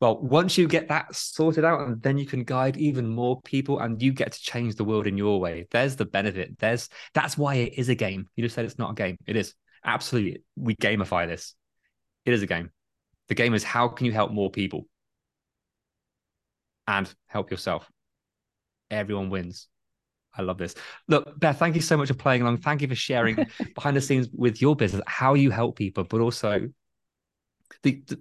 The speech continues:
Speaker 1: the roller coaster of being a business owner. I love this.
Speaker 2: <laughs> Well, thank you so much, Mark. It's been great talking to you. And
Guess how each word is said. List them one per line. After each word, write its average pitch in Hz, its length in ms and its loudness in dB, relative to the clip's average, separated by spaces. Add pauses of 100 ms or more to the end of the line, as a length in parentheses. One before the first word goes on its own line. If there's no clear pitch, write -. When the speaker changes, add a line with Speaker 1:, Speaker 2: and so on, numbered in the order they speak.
Speaker 1:
the 123 80 2
roller 160 300 6
coaster 113 300 -2
of 107 80 -6
being 131 180 2
a 143 40 0
business 175 360 -4
owner. 85 260 -2 (280)
I 233 40 -6
love 320 160 -4
this. - 300 -12 (160)
Speaker 2:
<laughs> 262 260 -6 (460)
Well, 175 200 0
thank 240 220 4
you 220 80 0
so 220 140 2
much, 196 200 0
Mark. 165 180 4
It's 165 120 0
been 170 180 0
great 180 220 0
talking 196 320 4
to 247 100 -6
you. 269 220 0
And 185 320 2